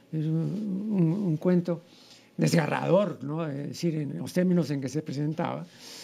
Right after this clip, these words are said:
de una mujer a la, que está en el bosque y sale a traer leña y al regresar encuentra que su pequeño que está en la cuna ha desaparecido.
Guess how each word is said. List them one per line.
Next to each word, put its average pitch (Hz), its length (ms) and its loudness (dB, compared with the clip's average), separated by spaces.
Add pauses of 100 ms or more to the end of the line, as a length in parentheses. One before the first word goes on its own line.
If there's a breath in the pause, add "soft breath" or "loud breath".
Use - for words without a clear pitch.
(360 loud breath)
de 175 1000 -4
una 214 180 6
mujer 214 460 4 (400)
a 220 160 -6
la, 240 280 -4
que 151 100 -4
está 180 120 2
en 208 200 2
el 196 180 0
bosque 185 460 0 (880 loud breath)
y 208 320 6 (960)
sale 196 480 0
a - 140 -8
traer 175 320 2
leña 196 360 2 (220)
y 208 80 2
al 220 80 6
regresar 240 540 2 (340 soft breath)
encuentra 190 480 0
que 160 80 -2
su 160 160 -2
pequeño 175 420 0
que 139 80 -4
está 180 120 -2
en 185 80 2
la 180 120 2
cuna 185 260 0
ha - 20 2
desaparecido. - 640 -6